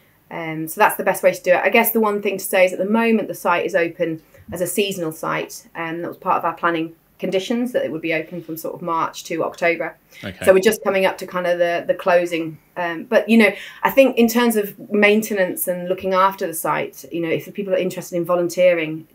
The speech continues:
Speaker 1: still now's the time to talk, because
Speaker 2: Okay.
Speaker 1: I think the, the, the overall view of Ruby's Yard is a bit like, if you build it, they will come. We've done a certain amount of legwork to get the site running in a certain way, and we've made some good relationships with the likes of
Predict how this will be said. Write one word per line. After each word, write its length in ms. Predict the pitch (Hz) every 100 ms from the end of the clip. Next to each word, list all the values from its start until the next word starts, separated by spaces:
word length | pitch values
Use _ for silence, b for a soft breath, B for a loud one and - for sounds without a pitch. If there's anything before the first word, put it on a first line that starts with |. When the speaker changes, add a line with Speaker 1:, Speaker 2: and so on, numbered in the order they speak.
| -
Speaker 1:
still 400 | - - 208 185
now's 340 | 151 196 185 175
the 60 |
time 200 | - 175
to 100 | 170
talk, 320 | - 160 - - B B B
because 380 | 185 - 185 196
Speaker 2:
Okay. 80 | - - 190 571 554 B B
Speaker 1:
I 40 | 190
think 200 | 247 220
the, 60 |
the, 300 | 214 - 220 -
the 120 | 233 240
overall 440 | 247 226 208 185
view 320 | 196 208 196
of 160 | 180 165
Ruby's 340 | 165 180 170
Yard 200 | 185 170
is 80 | 160
a 20 |
bit 160 | 220 170
like, 240 | 175 - -
if 140 | -
you 120 | 190
build 240 | 208 190 190
it, 120 | -
they 120 | -
will 160 | 208 190
come. 440 | 226 226 269 262 B B -
We've 240 | 226 247
done 140 | 240 233
a 60 |
certain 300 | 196 226 208
amount 300 | 196 196 160
of 60 | 190
legwork 500 | 196 170 156 139 -
to 100 | 170
get 200 | 185 -
the 60 | 165
site 380 | - 185 165 -
running 420 | 175 196 190 170
in 120 | 165
a 60 | 160
certain 360 | 156 185 160 170
way, 240 | 170 160
and 80 | 170
we've 140 | 175
made 220 | 190 180
some 340 | 180 180 165 156 -
good 240 | 208 190
relationships 680 | 185 190 190 175 - 147 -
with 100 | 151
the 60 |
likes 280 | 156 160 -
of 100 | 160